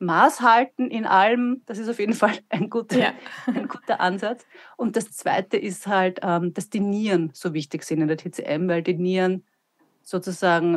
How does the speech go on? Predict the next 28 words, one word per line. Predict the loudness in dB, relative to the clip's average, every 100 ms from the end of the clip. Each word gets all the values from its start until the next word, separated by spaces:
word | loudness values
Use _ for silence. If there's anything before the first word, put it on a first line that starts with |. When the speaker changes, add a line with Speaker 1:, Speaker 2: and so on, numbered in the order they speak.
| 2
Speaker 1:
ähm, | 2 2 -2 -4 -8 _ _ _ _ _ _ _ _ _ -4
die | 2
Wurzel | 4 4 2
von | 2 4
allem | 4 4 2
Yin | 0 0
und | 0
Yang | 2 2 2
im | 0
Körper | 0 0 0 -2
sind | -10 -6 -4 -4 -6
und | -2 0 2 -2 -6 _ _ _
auch | 0 0 -2
wie, | -6
ein | -4
bisschen | -2 -2
wie | -2
unsere | 0 0
Re-, | 0 -2 _
unsere | -4 0 2 2 2
Reservebatterie. | -2 -2 0 2 4 2 2 0 -4 -6 -6
Das | -8 -4
heißt, | -4 -2
wenn's | -4 -4
in | -2
irgendeinem | -2 -2 0
anderen | 2 0 2
Organ | 0 0 2 2 0